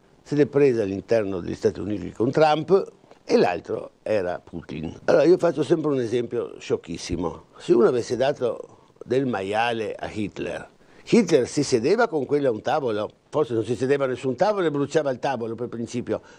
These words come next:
Però se tu cominci, cominci a dare del maiale a uno, poi gli dai dell'assassino. Ora, sono situazioni che, mm,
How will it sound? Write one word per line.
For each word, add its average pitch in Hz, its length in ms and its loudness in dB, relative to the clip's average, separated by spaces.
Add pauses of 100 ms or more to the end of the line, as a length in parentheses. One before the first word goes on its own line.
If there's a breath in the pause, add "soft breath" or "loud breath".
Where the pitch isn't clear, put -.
Però 196 300 4 (220 loud breath)
se 175 160 0
tu 262 140 0
cominci, 180 440 0
cominci 151 640 0
a - 120 -4
dare 202 240 2
del 147 160 -2
maiale 139 460 0
a 127 60 -2
uno, 101 340 -12 (260 soft breath)
poi 262 160 4
gli 220 100 -2
dai 185 220 0
dell'assassino. 127 800 -8
Ora, 147 380 0
sono 170 260 0
situazioni 135 720 -2
che, 101 380 -2
mm, 71 480 -16